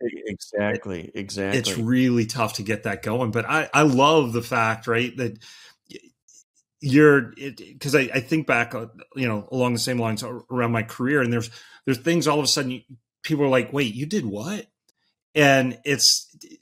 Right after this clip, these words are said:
Speaker 2: what, as you're telling this story, right? It's, y-, you were like, "Hey, I need to share this. How do I do it?" Well, this is the best way to share it. And y-,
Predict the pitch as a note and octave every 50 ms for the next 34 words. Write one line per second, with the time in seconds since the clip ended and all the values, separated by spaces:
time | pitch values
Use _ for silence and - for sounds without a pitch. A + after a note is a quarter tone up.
0 | _ _ _ _ _ - D#3+ C#3 D3+ D#3+ D#3+ - - _ _ _ _ _ _ _
1 | _ _ _ _ _ C#3+ C#3 - - C#3 B2+ A2 B2 D3+ D3 - D3+ D3+ D3+ D#3
2 | C#3+ B2+ B2 A2+ - - - - - E3+ G3 G3 E3 C3 A#2+ A#2 A#2 A2+ A2+ A2+
3 | - _ _ _ _ - - B2+ C#3+ E3 D#3 C#3+ C#3 A2+ - - - - D3 A#2+
4 | A#2 A#2 C3+ C3 A#2+ A#2 A#2 D#3 F3+ F3 D#3+ D3 C3+ B2 - - - F3+ D3 -
5 | - D#3+ F#3 G#3 G3 C#3 A#2 A#2 - - - E3+ G3 F#3+ C3 G2+ G2+ F2+ - -
6 | - - - D3 F#3 G3+ F3 C3+ A#2+ A#2+ D#3 F3+ C3 - - B2+ C3+ C3+ C3 A2+
7 | C3+ D3+ - - C#3+ A#2 F#2+ - G#2 A2 - - B2 A2+ G#2 G2 G2+ - - C#3
8 | F3 A3+ G#3+ D3+ D#3+ D#3+ D#3 _ _ _ _ _ _ _ _ _ _ _ - C#3
9 | C3+ C3+ C3 B2+ B2+ B2+ B2+ B2+ B2+ B2 B2 A#2+ - - C3 C3+ A#2+ G#2+